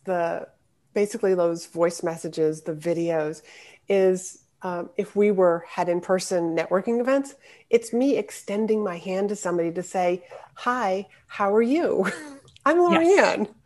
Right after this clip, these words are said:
Speaker 1: You know,
Speaker 2: Yes.
Speaker 1: that, that's all that it is. Um,
Speaker 2: Yes.
Speaker 1: yeah, I love that personal touch.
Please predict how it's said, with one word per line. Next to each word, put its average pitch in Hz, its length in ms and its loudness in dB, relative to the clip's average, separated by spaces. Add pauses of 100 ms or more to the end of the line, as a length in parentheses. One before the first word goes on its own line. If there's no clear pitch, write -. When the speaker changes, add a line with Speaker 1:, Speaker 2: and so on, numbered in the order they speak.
(500)
Speaker 1:
You 269 100 2
know, 247 120 6
Speaker 2:
Yes. - 100 -4
Speaker 1:
that, - 180 -2
that's 269 200 -2 (160)
all 240 240 4
that 269 200 2
it 233 140 6
is. 247 960 2
Um, 180 460 -6
Speaker 2:
Yes. - 120 -10
Speaker 1:
yeah, 202 320 -6 (120)
I 214 60 -4
love 190 280 -2
that - 160 -10
personal 180 420 -12
touch. - 520 -18